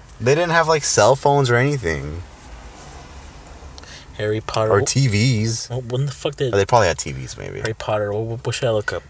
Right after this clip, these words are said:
Speaker 1: Just, uh, Harry Potter time period.
Speaker 2: Oh.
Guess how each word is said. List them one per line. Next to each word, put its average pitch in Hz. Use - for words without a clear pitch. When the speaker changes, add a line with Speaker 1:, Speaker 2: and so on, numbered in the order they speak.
Speaker 1:
Just, -
uh, 101
Harry 104
Potter 104
time 95
period. 69
Speaker 2:
Oh. 92